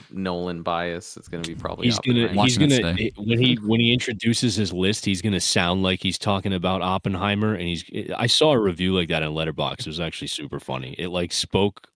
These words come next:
Speaker 2: it, it was written like they were describing Oppenheimer, and then it was, like, in the number one slot, and he's like, "And number two is Oppenheimer." <laughs> Like, everything, everything that was written out was like, "Oh, this is Oppenheimer," but it was
Speaker 3: Yeah.
Speaker 1: Yeah.
Speaker 2: Godzilla.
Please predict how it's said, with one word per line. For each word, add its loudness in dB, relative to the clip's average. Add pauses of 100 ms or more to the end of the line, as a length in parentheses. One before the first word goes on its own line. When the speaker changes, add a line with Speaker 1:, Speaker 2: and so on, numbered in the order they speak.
Speaker 2:
it, -4
it -6
was 0
written 0
like 0
they 2
were 2
describing -2
Oppenheimer, -2 (420)
and 0
then 2
it -4
was, -6
like, -2
in -2
the -2
number -2
one 0
slot, 0
and -6
he's -6
like, -4
"And 0
number 2
two 2
is 0
Oppenheimer." -4
<laughs> 2 (720)
Like, 4
everything, 4 (560)
everything 8
that 6
was 4
written 6
out 4
was 2
like, 2
"Oh, 6
this 2
is 2
Oppenheimer," 0
but 0
it 0
was 4
Speaker 3:
Yeah. 0
Speaker 1:
Yeah. 6
Speaker 2:
Godzilla. 0